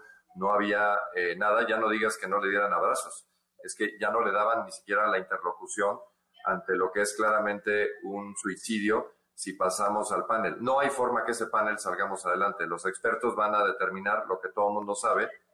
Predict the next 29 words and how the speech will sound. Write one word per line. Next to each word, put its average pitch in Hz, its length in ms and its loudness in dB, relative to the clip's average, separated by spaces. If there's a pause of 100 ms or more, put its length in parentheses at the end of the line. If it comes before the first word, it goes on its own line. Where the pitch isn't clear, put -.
(180)
que 92 100 2
es 95 80 0
que 107 100 -2
México 104 320 -2
está 101 160 -4
infringiendo 104 500 -2
las 95 180 0
obligaciones 92 480 0
que - 40 -18
están 95 180 0
ahí 95 80 2
previstas. 117 480 0
Pero 147 220 2 (320)
teníamos 143 340 2
un, 151 240 -4
un, 151 220 0
un, 151 260 -4
una 147 320 2
válvula 143 440 4
de 135 60 4
escape 131 340 0
para 110 200 2
obtener 113 240 2
una 123 180 2
solución 117 380 -2
que 117 80 -6
fuera 113 260 2 (320)
políticamente 131 720 2
rentable 131 600 2